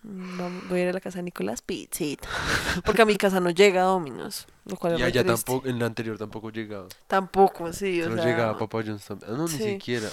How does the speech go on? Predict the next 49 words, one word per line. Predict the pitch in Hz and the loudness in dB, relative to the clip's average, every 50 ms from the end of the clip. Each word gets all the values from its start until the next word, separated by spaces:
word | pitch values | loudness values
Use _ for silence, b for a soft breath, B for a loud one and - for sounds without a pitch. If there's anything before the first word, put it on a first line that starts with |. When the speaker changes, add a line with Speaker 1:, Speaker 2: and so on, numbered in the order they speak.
| 101 | -8
Speaker 2:
O | 107 | -10
sí, | 107 - 117 107 | -10 -12 -12 -12
Papa | - 104 208 | -8 -2 -2
Speaker 1:
No, | 214 | 0
Speaker 2:
John's, | 208 208 | 0 0
Speaker 1:
sí, | 196 196 | -2 -4
Speaker 2:
sí. | 202 | -6
Speaker 1:
Papa | 190 185 - 185 175 | -6 -4 -4 -4 -4
John's, | 170 170 175 175 - | -4 -6 -8 -10 -10
sí. | - | -8
Speaker 2:
Papa | - 107 98 | -8 -6 -8
John's, | 98 101 98 | -8 -10 -10
sí. | 101 113 117 B B B B B B 113 B B B B B - | -10 -12 -12 B B B B B B -12 B B B B B -14
Speaker 1:
Sí, | - - 247 233 | -6 -2 -2 -2
pues | 208 - 196 196 | -2 -2 -4 -4
en | 190 190 | -4 -4
mi | 190 180 | -4 -6
casa | - 196 185 185 185 | -6 -6 -6 -6 -6
es | 185 | -4
Papa | - 190 185 - 196 190 | -4 -4 -2 0 -2 -2
John's, | 185 190 202 214 208 | -2 -4 -6 -4 -6
aquí | 202 190 - - | -8 -8 -6 -6
es | 180 170 | -6 -6
Domino's. | 175 175 170 170 175 185 196 - - - - - - - - | -6 -6 -8 -8 -10 -12 -12 -12 -10 -12 -12 -12 -16 -16 -14
Speaker 2:
Sí. | - - 120 110 - _ - - - - - - - - - - - - - - | -10 -10 -10 -10 -12 _ -20 -20 -20 -20 -20 -20 -20 -20 -20 -20 -20 -20 -14 -6
Speaker 1:
Y | - 196 | -2 -2
entonces, | 208 202 202 196 190 190 185 - | -2 0 -2 -2 -2 -2 -4 -4
pues | - 196 190 | -4 -4 -4
nada, | 196 190 190 208 - _ B B B B B B B B B B B B | -4 -6 -8 -10 -14 _ B B B B B B B B B B B B
es | - 196 190 - | -8 -6 -4 -2
eso. | 202 202 190 220 240 254 - - - - - - | -2 -2 -2 -4 -8 -10 -12 -20 -18 -16 -12 -10
Nos | 196 190 190 - | -8 -8 -6 -4
comimos | 196 190 185 | -4 -4 -4
una | 180 180 | -4 -6
pizzita, | - - 190 - - 214 196 - 226 | -8 -10 -12 -12 -12 -12 -10 -10 -10
yo | 226 226 | -10 -6
tomé | 208 190 190 190 | -2 -2 -2 0
Coca-Cola, | 185 190 190 196 196 - - 185 180 185 233 277 | 0 -2 -4 -4 -6 -4 -4 -4 -2 -4 -6 -10
que | - - | -12 -14
nunca | 220 202 202 - 180 | -14 -10 -10 -10 -8
tomo, | - 185 185 185 214 | -6 -6 -6 -6 -4
pero | - 285 262 226 208 | -4 -4 -2 -2 -2
hoy | 190 185 | -2 -4
me | 180 180 | -4 -4
dieron | 175 175 175 170 | -6 -6 -6 -6
ganas. | 170 175 175 190 285 - - - - - | -6 -6 -6 -6 -8 -10 -14 -18 -12 -8
Speaker 2:
Sí, | - - - 110 - - | -6 -4 -4 -4 -6 -8
qué | - 98 | -10 -10
putas. | 98 101 95 - - | -10 -10 -12 -14 -16